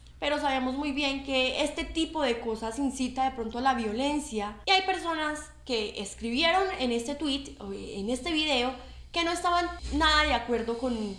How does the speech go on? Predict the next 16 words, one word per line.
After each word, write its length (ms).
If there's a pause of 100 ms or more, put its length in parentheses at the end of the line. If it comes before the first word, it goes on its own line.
esto 280
que 120
publicó. 500
Vamos 260
a 60
mirar 400
algunas 460
respuestas 840 (260)
de 240
estas 240
personas 420
que 100
se 140
mostraron 500
inconformes 840 (300)
por 240